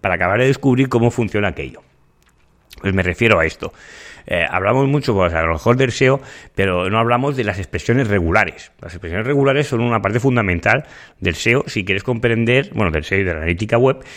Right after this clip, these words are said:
si quieres comprender el archivo robots X T, porque se compone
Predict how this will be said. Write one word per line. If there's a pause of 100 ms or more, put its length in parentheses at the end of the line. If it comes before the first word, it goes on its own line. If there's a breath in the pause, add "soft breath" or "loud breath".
(120)
si
quieres
comprender (280 loud breath)
el
archivo
robots
X
T,
porque
se
compone